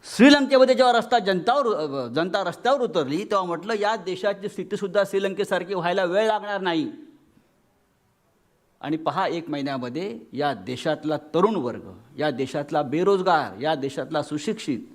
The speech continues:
रस्त्यावरती उतरलेला आहे आणि त्यांना रोखण्यासाठी अनेक राज्यामध्ये सैन्याला आणावं लागलं आहे. बिहारमध्ये आज सैन्य आलेलं आहे. याला राज्य करणं म्हणत नाही. राज्य कसं करायचं हे पाहायचं असेल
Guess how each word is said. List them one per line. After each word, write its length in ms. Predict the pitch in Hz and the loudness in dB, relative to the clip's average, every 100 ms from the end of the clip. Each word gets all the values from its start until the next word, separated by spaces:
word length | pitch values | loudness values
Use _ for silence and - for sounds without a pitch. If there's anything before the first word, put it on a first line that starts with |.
| - _ _ - _ _ | -20 _ _ -20 _ _
रस्त्यावरती 600 | 143 151 - 190 185 185 | 0 0 4 4 4 2
उतरलेला 480 | 143 - 247 233 139 | -2 4 4 4 2
आहे 280 | 87 - - _ _ _ _ _ | -2 -12 -20 _ _ _ _ _
आणि 160 | 151 175 | -2 -2
त्यांना 360 | - 175 196 | 0 0 2
रोखण्यासाठी 880 | 175 143 185 196 180 180 156 220 233 - | 0 0 -2 0 0 0 -2 -4 -6 -6
अनेक 260 | 165 214 151 | 0 0 0
राज्यामध्ये 680 | 143 165 180 175 160 165 220 | -2 0 0 0 -2 -2 -4
सैन्याला 560 | - 185 220 247 247 | -2 2 4 4 2
आणावं 300 | 202 196 175 | 0 0 0
लागलं 240 | 156 147 147 | -2 -2 -4
आहे. 80 | |
बिहारमध्ये 540 | 143 180 214 196 185 190 | -2 -2 -2 -2 -6 -6
आज 100 | 180 | -8
सैन्य 420 | - 240 240 208 | -8 -6 -6 -4
आलेलं 340 | 156 117 104 | -6 -6 -12
आहे. 260 | 95 78 - _ _ _ _ _ _ _ _ _ - | -16 -18 -20 _ _ _ _ _ _ _ _ _ -6
याला 200 | 151 131 | -2 -2
राज्य 400 | 95 151 156 147 | 0 0 0 -4
करणं 280 | 139 127 123 | -6 -8 -8
म्हणत 320 | 107 104 - | -10 -14 -18
नाही. 160 | 76 - _ _ _ _ _ _ _ _ _ _ _ _ | -20 -20 _ _ _ _ _ _ _ _ _ _ _ _
राज्य 460 | 104 170 247 220 247 | 0 6 6 4 -4
कसं 360 | 240 240 330 | 2 4 4
करायचं 400 | 226 240 208 208 | 2 2 2 2
हे 80 | 214 | -2
पाहायचं 480 | - 180 214 247 226 | -2 2 2 2 -2
असेल 560 | 190 208 254 294 - | -6 0 2 2 -2